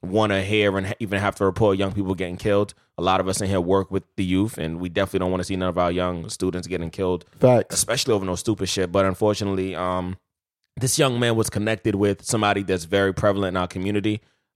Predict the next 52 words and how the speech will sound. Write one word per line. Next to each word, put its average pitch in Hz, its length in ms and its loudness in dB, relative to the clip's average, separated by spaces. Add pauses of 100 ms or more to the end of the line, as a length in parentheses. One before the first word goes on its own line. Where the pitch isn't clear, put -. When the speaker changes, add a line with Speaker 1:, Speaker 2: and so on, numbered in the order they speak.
(100)
Speaker 1:
um, 87 440 2
uh, 85 200 2
by 87 160 0
the 90 80 0
name 90 160 0
of 82 80 -4
Kevin, 98 480 0 (280)
uh, 90 340 0
Element 95 340 0
Livingston. 98 440 -2
Uh, 90 80 0
he 90 80 0
has 90 160 2
an 85 60 0
organization 90 500 0
called 90 320 2 (280)
One 98 140 2
hundred 95 220 0
Suits 127 220 -2
for 98 100 -4
One 90 100 0
hundred 90 260 -2
Men. 95 320 0 (300)
And 90 340 -2
this 95 220 0
young 101 200 2
person 98 280 2
was 92 120 0
a 92 40 -4
part 95 220 2
of 90 60 0
his 90 180 -4
youth 117 200 -2
academy. 87 580 -2 (300)
Um, 85 160 0
Element 101 380 2
works 95 220 0
both 95 400 2
in 95 260 -2
the 85 100 0
prison 123 400 -2
sector 117 340 -2
and 95 200 -6
he 98 60 -4
works 95 240 -4
in 95 60 -10
the 85 40 -10
public 95 340 -4
school 87 180 -6
sector 85 340 -4
as 82 120 -4
well. 85 260 0